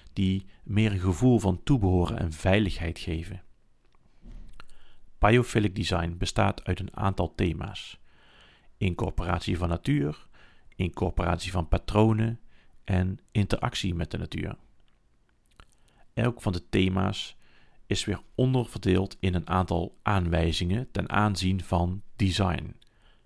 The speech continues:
Maar let op, wetenschappelijk onderbouwd. Binnen het thema incorporatie van natuur gaat het bijvoorbeeld om direct contact met de natuur en met natuurlijke systemen.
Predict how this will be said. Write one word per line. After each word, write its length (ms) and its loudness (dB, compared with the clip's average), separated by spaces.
Maar 300 -6
let 160 -4
op, 280 0
wetenschappelijk 880 0
onderbouwd. 720 -2
Binnen 340 6
het 140 -8
thema 420 -2
incorporatie 880 0
van 140 -2
natuur 560 0
gaat 260 2
het 180 0
bijvoorbeeld 500 2
om 340 -4
direct 400 0
contact 520 -2
met 160 -2
de 60 -6
natuur 560 -2
en 380 2
met 200 -2
natuurlijke 460 2
systemen. 680 -2